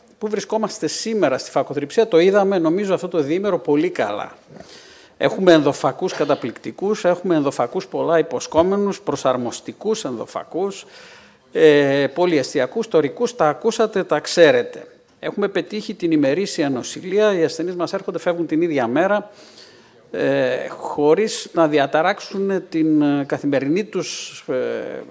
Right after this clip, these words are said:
τις καθημερινές τους συνήθ-, συνήθειες περίπου στο ενενήντα τοις εκατό. Ε, η άμεση μεταχειρητική κινητοποίηση είναι γνωστή,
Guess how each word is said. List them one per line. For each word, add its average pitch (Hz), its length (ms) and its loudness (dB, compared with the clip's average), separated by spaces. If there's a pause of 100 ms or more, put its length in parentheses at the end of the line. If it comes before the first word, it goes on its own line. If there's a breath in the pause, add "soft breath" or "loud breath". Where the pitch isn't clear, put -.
(160)
τις 143 140 -14
καθημερινές 143 460 -4
τους - 120 -14
συνήθ-, 190 400 -6
συνήθειες 208 560 -6 (500 soft breath)
περίπου 190 320 4
στο - 140 -2
ενενήντα 185 420 0
τοις - 180 -6
εκατό. 147 440 -2 (1000 soft breath)
Ε, 131 580 0 (260)
η 143 80 0
άμεση 156 460 0
μεταχειρητική 143 640 -4
κινητοποίηση 143 800 -2
είναι 117 220 -4
γνωστή, 202 560 -4